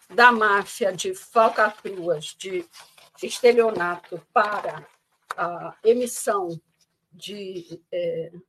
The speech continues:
atestado falso de vacina, ele também esteve <clears throat> naquele grupo que estava articulando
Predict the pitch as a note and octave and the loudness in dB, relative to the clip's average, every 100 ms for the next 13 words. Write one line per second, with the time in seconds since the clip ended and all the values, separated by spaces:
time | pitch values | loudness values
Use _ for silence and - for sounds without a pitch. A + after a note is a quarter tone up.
0 | - A3 A3 - A3 G#3+ E3 - F3+ - | -12 -8 -6 -4 -4 -4 -6 -6 -6 -6
1 | - E3 E3 G3 - - C#4+ C4+ F#3+ D#3+ | -12 -14 -6 -6 -6 -10 -6 -4 -4 -8
2 | D#3+ _ _ _ _ _ _ _ _ - | -16 _ _ _ _ _ _ _ _ -6
3 | D4+ E4+ D4 - C4 G#3 F#3+ G3 G#3 - | 0 0 -2 -4 -4 -4 -6 -8 -8 -8
4 | - C4 C4 F#3 A3 _ _ - A#4 A4+ | -2 0 0 -4 -16 _ _ 6 8 8
5 | D4+ - _ _ _ A3 B3 C4+ - C4 | 4 -2 _ _ _ 0 4 4 2 0
6 | A#3+ G#3+ G#3+ A#3 A3+ B3 A#3 B3+ A#3 - | 0 -4 -2 -2 -4 -10 -10 -10 -10 -2
7 | A3 G#3 A3 A3+ - B3+ A#3+ A3+ A#3+ B3 | 0 2 2 -2 -10 -4 -2 -2 -4 -8
8 | C#4+ | -12